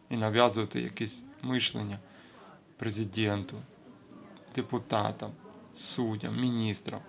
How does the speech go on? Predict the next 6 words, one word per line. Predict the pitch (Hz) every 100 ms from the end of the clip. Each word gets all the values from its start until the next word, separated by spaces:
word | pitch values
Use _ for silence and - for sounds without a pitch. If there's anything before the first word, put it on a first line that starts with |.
| - - - - - - - -
іншому | 131 131 117 113 107
всьому | - 117 110
руководству | 104 107 110 110 113 - 104 -
країни, | 117 107 104 101 - - - - - - - - -
як | 110 104 117
нашої, | 113 131 - 127